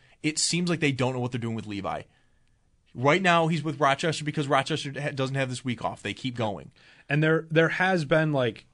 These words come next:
Speaker 2: it, it's weird. Like, on Twitter, you'll see, like, one guy's reporting, or, well, one, s-, people are talking, not even really reporting. It's just people are talking about, "Oh, well, he's gonna stay in Rochester. No, he's gonna come back." And it's like,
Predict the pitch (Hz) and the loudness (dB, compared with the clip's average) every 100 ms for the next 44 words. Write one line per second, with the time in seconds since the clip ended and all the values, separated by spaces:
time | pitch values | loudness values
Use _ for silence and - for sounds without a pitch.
0 | _ _ _ _ _ _ 160 147 156 147 | _ _ _ _ _ _ -6 -4 -4 -4
1 | 135 139 135 120 117 127 123 - 151 143 | 0 2 2 0 -2 -2 -4 0 2 4
2 | 120 117 - 127 117 110 - _ _ _ | 2 -2 -2 0 -2 -4 -12 _ _ _
3 | _ 127 160 180 165 147 127 127 147 135 | _ 4 6 8 6 6 2 0 2 2
4 | 127 117 107 _ _ _ _ _ 135 131 | 2 -2 -6 _ _ _ _ _ -6 -2
5 | 135 131 139 165 165 - - 147 - 220 | -4 0 2 2 0 -8 -10 -6 2 4
6 | 202 156 180 180 170 185 202 160 113 127 | 4 2 2 2 0 0 2 2 0 0
7 | 123 113 101 156 151 98 - 165 170 160 | 0 0 0 2 2 0 -4 -2 2 2
8 | 151 135 131 160 151 123 123 - 160 151 | 2 0 2 6 6 4 0 0 0 2
9 | 139 160 147 127 120 117 113 123 131 123 | 0 2 2 2 -2 -6 -2 0 0 0
10 | 117 117 107 92 117 123 139 131 | -4 -4 -4 -4 -6 0 0 0